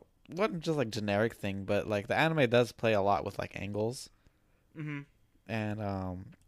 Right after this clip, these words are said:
Speaker 1: another thing that we already mentioned was the, the button presses on the instruments. Really cool.
Speaker 2: Oh, okay.
Speaker 1: But, uh, one, one final thing that I have for cinematography is, um, when, uh, the flutist girl, like, uh,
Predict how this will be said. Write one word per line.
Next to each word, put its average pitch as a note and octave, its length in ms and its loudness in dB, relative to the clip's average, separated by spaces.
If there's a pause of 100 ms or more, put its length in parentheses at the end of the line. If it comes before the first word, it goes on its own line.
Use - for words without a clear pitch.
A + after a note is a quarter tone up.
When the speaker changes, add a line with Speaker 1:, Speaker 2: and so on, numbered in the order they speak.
Speaker 1:
another F#3 220 6
thing F3+ 160 2
that E3 80 6
we D3+ 80 6
already D3 240 6
mentioned C3 380 -2
was A#2 240 2
the, G#2+ 120 2
the A2+ 120 2
button A#2 280 4
presses A#2 460 0
on G2 160 -4
the G2+ 120 -2
instruments. A#2+ 760 -6 (840)
Really B2 380 2
cool. B2 400 0 (580)
Speaker 2:
Oh, C3 60 -4 (140)
okay. - 140 -20 (380)
Speaker 1:
But, C3 100 4
uh, A2+ 340 6
one, C3+ 380 4
one D3+ 240 4
final D3 320 0
thing D3 220 -4
that C3+ 100 2
I B2 80 6
have C3 280 2
for A#2+ 140 -2
cinematography B2+ 840 0
is, A2 300 0
um, G#2 380 -4 (1080)
when, A#2 340 2
uh, A2 100 0
the G#2+ 120 0
flutist C#3 460 2
girl, C#3+ 360 6
like, A2+ 280 2
uh, A2 300 0